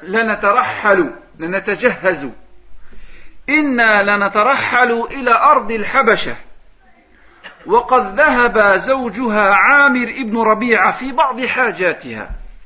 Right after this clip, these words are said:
إذ أقبل عمر بن الخطاب رضي الله عنه حتى وقف علي"، أي على أم عبد الله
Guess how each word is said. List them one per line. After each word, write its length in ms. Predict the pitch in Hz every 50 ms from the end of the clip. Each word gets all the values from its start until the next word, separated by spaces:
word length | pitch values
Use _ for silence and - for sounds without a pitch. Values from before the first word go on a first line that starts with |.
| - - - - - - - - - - - - - _ _ _ -
إذ 220 | 302 302 254 214 233
أقبل 540 | - 277 320 320 - 214 202 254 254 247
عمر 480 | 247 240 233 269 320 330 311 277 262 277
بن 140 | 262 220 240
الخطاب 680 | 240 208 - 220 226 226 - - 262 285 294 254 214
رضي 300 | 247 262 262 220 240 233
الله 360 | 240 226 240 277 262 220 233 233
عنه 320 | 254 302 254 240 226 214
حتى 360 | - - 269 277 - - 233
وقف 520 | 226 226 254 285 277 - 262 247 247 - 285
علي"، 760 | 302 277 226 226 233 240 254 247 214 180 175 151 123 - - - - _ _ _ _ _ _ _ _ -
أي 240 | 202 247 262 247 226
على 640 | 190 208 240 269 254 277 294 302 311 285 - - - - - - - - - - - - - - 285
أم 160 | 294 269 214
عبد 240 | 175 190 170 151 165
الله 360 | 156 143 127 123 113 107